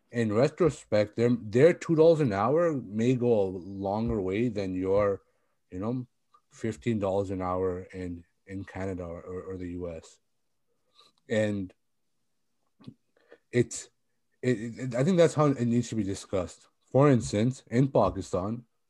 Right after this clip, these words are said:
if you're making, you know, two dollars an hour U S D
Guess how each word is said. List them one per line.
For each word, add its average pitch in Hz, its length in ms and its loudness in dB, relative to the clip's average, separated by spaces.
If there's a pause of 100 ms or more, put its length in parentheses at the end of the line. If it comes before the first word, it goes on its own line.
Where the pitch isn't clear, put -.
(260)
if - 220 -6
you're 147 160 4
making, 131 600 4 (720)
you 92 80 -2
know, 117 280 0
two 131 160 4
dollars 160 340 8
an 143 120 4
hour 95 460 2
U 104 220 4
S 135 120 2
D 101 320 -2